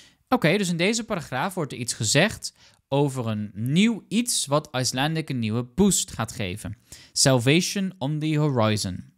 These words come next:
Sign of salvation on the horizon. From an unlikely source. Iets wat we eigenlijk niet hadden verwacht, namelijk rapmuziek. Gaan we de opties lezen en kijken welke er het beste bij past.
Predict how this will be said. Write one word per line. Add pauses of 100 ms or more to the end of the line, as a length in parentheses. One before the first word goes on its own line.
(240)
Sign
of
salvation
on
the
horizon. (460)
From
an
unlikely
source.
Iets
wat
we
eigenlijk
niet
hadden
verwacht,
namelijk (300)
rapmuziek. (1400)
Gaan
we
de
opties
lezen (260)
en
kijken
welke
er
het
beste
bij
past.